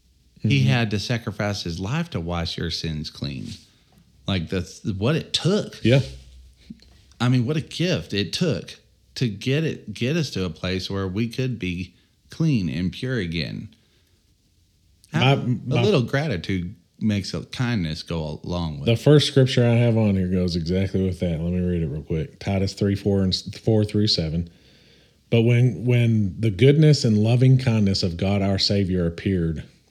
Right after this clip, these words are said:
Speaker 2: he saved us, not because of works done by us in righteousness, but according to his own mercy, by the washing of regeneration and renewal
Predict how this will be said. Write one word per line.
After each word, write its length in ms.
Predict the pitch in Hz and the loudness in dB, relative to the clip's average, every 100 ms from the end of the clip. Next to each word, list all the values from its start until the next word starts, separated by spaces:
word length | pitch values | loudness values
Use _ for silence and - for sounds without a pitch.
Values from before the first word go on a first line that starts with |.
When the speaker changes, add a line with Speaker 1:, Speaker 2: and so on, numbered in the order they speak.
| _ - | _ -6
Speaker 2:
he 160 | 107 | -2
saved 400 | 95 104 101 78 | 0 0 0 0
us, 300 | 82 - - - _ _ _ _ _ _ _ _ | -4 -4 -8 -12 _ _ _ _ _ _ _ _
not 240 | 101 110 | 0 2
because 320 | 101 104 110 101 | 0 -2 -2 0
of 100 | 98 | 0
works 300 | 107 104 - | 0 -2 -2
done 440 | 113 113 98 85 - _ | 0 2 0 -2 -8 _
by 160 | 101 98 | -4 -2
us 300 | 107 113 - | 0 0 0
in 140 | 92 | -2
righteousness, 880 | 95 127 127 95 - 87 85 - - - _ _ _ _ _ _ | 0 0 0 -2 -4 -4 -4 -6 -8 -14 _ _ _ _ _ _
but 140 | 113 113 | 0 0
according 440 | - 139 139 127 | 2 4 6 4
to 120 | - | 4
his 160 | 120 107 | 2 2
own 360 | - 127 143 131 | 2 4 6 6
mercy, 520 | 120 147 - - - _ _ _ _ _ | 4 2 0 -4 -12 _ _ _ _ _
by 140 | 104 107 | -2 0
the 120 | 113 | 2
washing 600 | 107 113 135 131 127 120 | 2 4 4 2 2 2
of 180 | 117 98 | 2 0
regeneration 920 | 110 127 127 127 120 101 95 - 98 | 0 2 4 4 2 2 0 0 0
and 160 | 98 95 | 0 0
renewal 580 | 95 131 127 82 85 | 2 4 4 2 -4